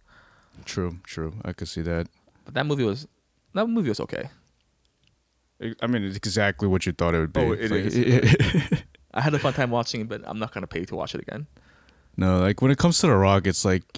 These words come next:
Speaker 1: you know exactly what you're getting
Speaker 2: Oh,
Speaker 1: when
Speaker 2: yeah,
Speaker 1: you
Speaker 2: for
Speaker 1: walk
Speaker 2: sure.
Speaker 1: into his movies. Uh,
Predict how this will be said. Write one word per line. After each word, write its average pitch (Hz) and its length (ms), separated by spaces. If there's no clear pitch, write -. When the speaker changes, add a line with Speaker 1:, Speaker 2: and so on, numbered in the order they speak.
Speaker 1:
you 175 100
know 147 160
exactly 90 400
what 80 180
you're 85 80
getting 80 240
Speaker 2:
Oh, - 60
Speaker 1:
when - 120
Speaker 2:
yeah, 80 60
Speaker 1:
you 80 60
Speaker 2:
for 80 80
Speaker 1:
walk 78 100
Speaker 2:
sure. - 80
Speaker 1:
into 87 180
his 82 140
movies. 82 480
Uh, 82 360